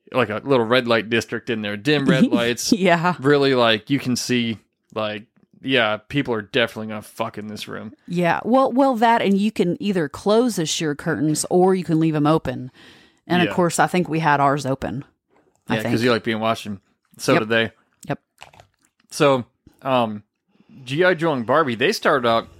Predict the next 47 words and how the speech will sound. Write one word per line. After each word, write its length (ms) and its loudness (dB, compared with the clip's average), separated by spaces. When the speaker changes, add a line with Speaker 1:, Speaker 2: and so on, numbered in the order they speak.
Speaker 1:
in 140 -6
the 80 -2
theater 320 0
room 200 -2
with 160 -4
all 140 -2
of 100 -6
us 100 -14
too. 340 0
Speaker 2:
Uh-huh. 380 4
Speaker 1:
And 140 -2
they 80 4
were 120 2
playing, 400 -4
but 160 -2
then 100 2
about 280 0
twenty 260 0
minutes 240 0
before 340 -2
we 160 0
left, 240 0
they 80 2
went 200 0
across 260 -6
the 100 -4
hall 140 0
into 220 -4
the 40 -14
Red 220 -2
Room, 160 -2
started 280 0
playing. 300 0
Well, 160 0
when 80 -2
we 100 2
got 240 2
done 220 0
with 140 -8
A 180 0
and 100 -4
C, 320 2
we 100 4
went 200 4
across 280 0
the 140 -2
hall, 260 2